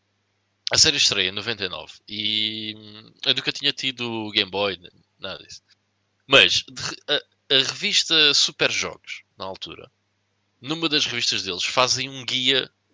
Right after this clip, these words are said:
do Pokémon Red e Blue, que são só, são quatro páginas. <laughs> Que eles em quatro páginas <laughs> resumem o jogo inteiro. Ah, e eu lembro-me, eu comprava Super Jogos de vez em quando, e eu lembro-me de estar a ler aquilo e a imaginar, ok, o jogo na minha cabeça, tipo, "Ai, eu joguei agora",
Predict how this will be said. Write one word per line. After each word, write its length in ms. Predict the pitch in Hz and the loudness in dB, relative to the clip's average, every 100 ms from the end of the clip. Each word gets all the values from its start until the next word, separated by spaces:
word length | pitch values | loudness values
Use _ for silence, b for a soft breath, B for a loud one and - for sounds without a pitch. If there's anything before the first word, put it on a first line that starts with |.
| - | -14
do 140 | 113 123 | -10 -4
Pokémon 440 | 131 - 127 127 | -2 0 -2 0
Red 160 | 123 123 | 4 4
e 60 | 127 | 2
Blue, 180 | 113 101 | -4 2
que 80 | |
são 140 | - 131 | 4 6
só, 380 | - 139 135 131 | 8 8 8 6
são 200 | - 131 | 2 2
quatro 220 | - - | 2 2
páginas. 480 | - - - - - - | 4 2 -2 -6 -6 0
<laughs> 240 | - - | 0 4
Que 80 | - | 6
eles 200 | 127 117 | 6 6
em 80 | 117 | 2
quatro 220 | 127 120 | 2 2
páginas 480 | 127 123 123 - - _ | 2 0 -2 -6 -8 _
<laughs> 140 | _ - | _ -4
resumem 520 | - 123 131 160 160 | 0 2 2 4 2
o 40 | |
jogo 220 | 135 131 113 | 2 0 -4
inteiro. 280 | 104 85 - B B B B - _ _ _ _ _ | -14 -16 -16 B B B B -18 _ _ _ _ _
Ah, 440 | 117 117 117 117 123 | 6 10 12 10 8
e 80 | 143 | 2
eu 80 | |
lembro-me, 320 | 170 208 202 170 | 2 2 0 -2
eu 100 | 151 | -2
comprava 480 | 170 123 98 104 | 0 2 2 0
Super 320 | 104 - 117 107 | 0 0 0 -2
Jogos 220 | 104 - | -2 -4
de 60 | 107 | -2
vez 120 | 104 | -2
em 80 | 117 | 0
quando, 280 | 117 117 - _ | 0 -2 -6 _
e 60 | 123 | -2
eu 80 | 131 | 0
lembro-me 220 | 165 156 | 0 -4
de 60 | |
estar 160 | 135 107 | 0 2
a 60 | 107 | 2
ler 160 | 123 | 2
aquilo 420 | 113 - 113 113 | 0 0 -4 2
e 60 | 113 | 6
a 60 | 117 | 6
imaginar, 840 | 117 127 123 113 110 113 113 113 - _ _ - | 6 4 4 4 4 4 4 2 -6 _ _ -12
ok, 360 | 104 - 113 | -4 2 2
o 60 | 110 | 2
jogo 240 | 110 117 | -2 -4
na 80 | 110 | -6
minha 140 | 110 104 | -6 -6
cabeça, 420 | 98 101 98 98 | -4 -4 -4 -4
tipo, 240 | - 90 | -8 -10
"Ai, 140 | - 135 123 113 | -8 -8 -12 -12
eu 100 | 107 | -10
joguei 160 | 107 | -10
agora", 260 | 104 107 107 | -8 -8 -8